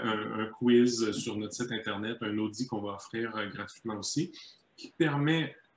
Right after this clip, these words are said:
d'un, d'une part pour la marque de, de, d'obtenir du data, puis de l'autre côté pour le,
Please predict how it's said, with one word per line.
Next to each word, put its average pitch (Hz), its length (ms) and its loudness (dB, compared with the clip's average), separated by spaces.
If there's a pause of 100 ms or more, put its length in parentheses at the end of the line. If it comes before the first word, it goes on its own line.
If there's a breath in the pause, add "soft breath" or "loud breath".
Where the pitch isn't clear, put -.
(100)
d'un, 123 320 6
d'une 123 340 2
part 123 340 -2
pour 117 140 -4
la 113 140 0
marque 117 260 -2
de, 113 260 -2
de, 110 140 -2
d'obtenir 110 600 -2
du 104 100 -12
data, 101 380 -4
puis - 160 -12
de 110 80 2
l'autre 117 180 2
côté 123 360 0
pour 104 220 -8
le, 104 120 -6